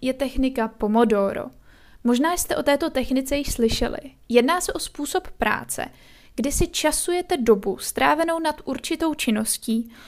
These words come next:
a během této doby se věnujete pouze stanovenému úkolu. Většinou je v praxi Pomodoro technika používána takto.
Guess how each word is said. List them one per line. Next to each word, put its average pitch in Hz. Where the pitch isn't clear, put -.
a 339
během 359
této 330
doby 214
se 247
věnujete 294
pouze 330
stanovenému 226
úkolu. 226
Většinou 269
je 220
v 226
praxi 262
Pomodoro 240
technika 226
používána 254
takto. 208